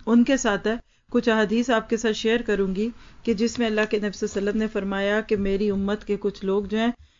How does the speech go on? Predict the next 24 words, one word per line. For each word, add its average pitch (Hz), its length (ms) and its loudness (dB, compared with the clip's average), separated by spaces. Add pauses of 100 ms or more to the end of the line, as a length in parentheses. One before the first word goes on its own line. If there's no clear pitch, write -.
(140)
आखिरी 240 460 4
दौर 196 240 0
में 202 120 -4
उनके 196 280 -2
साथ 202 400 -4
क्या 214 200 2
मामला 214 360 2
होने 190 280 -2
वाला 190 200 -2
है। 254 120 -8
यहाँ 220 220 2
तो 214 120 0
बता 202 300 0
दिया 233 180 2
ना 330 80 2
कि 302 120 -2
फबश्शिरहू, 214 800 0 (440)
बस 214 200 -4
खुशखबरियां 226 600 2
सुना 220 320 0
दो 208 140 2
उनको 202 240 0
अजाब 190 420 -2
की, 269 160 2